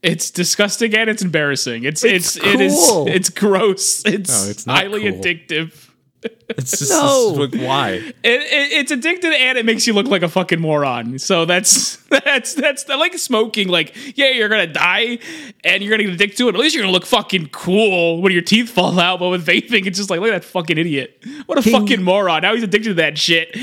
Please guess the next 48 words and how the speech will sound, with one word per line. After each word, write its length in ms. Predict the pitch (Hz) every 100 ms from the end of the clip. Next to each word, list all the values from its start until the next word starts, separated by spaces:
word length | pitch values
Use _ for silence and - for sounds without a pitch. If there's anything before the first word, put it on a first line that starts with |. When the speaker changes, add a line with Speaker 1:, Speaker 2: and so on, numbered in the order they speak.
| 269 -
Speaker 1:
and 180 | 214 285
he 60 | 262
looks 220 | 180 -
like 80 | 170
a 80 | 151
fucking 300 | 165 151 147
asshole. 600 | 143 143 139 127 127 _ _ _
What 160 | 202 269
Speaker 2:
No, 120 | 254
Speaker 1:
a 20 |
dumb 140 | 190 196
Speaker 2:
li-, 60 |
Speaker 1:
piece 200 | 190 185
of 80 | 175 165
shit. 300 | 165 151 196
Speaker 2:
like, 240 | 220 185
can 100 | 233
Speaker 1:
Wanna 100 | 240
Speaker 2:
you 60 | 269
Speaker 1:
kick 160 | 262 208
your 120 | 196
teeth 200 | 214 202
Speaker 2:
imagine? 160 | 170 151 -
Speaker 1:
in. 0 | - _ _ _ _ -
Speaker 2:
Can 140 | 196
you 100 | 214 254
imagine 480 | 220 202 233 240
just, 240 | 226 208 -
like, 320 | 196 175 - -
you 180 | - 185
know, 240 | 156 135 -
raiding 500 | 127 147 185 185 208
in 140 | 185 156
World 260 | 165 160
of 120 | 151 135
Warcraft 560 | 143 139 180 180 -
and 140 | 156 156
then 100 | 175
you 80 | 175
just 220 | 185 -
take 200 | 190 175
a 100 | 135
hit 260 | 117 147 -
of 160 | 147 131
your 140 | 139
cotton 420 | - 135 127 151
candy 420 | 143 156 151 147 139
vape? 440 | 101 107 151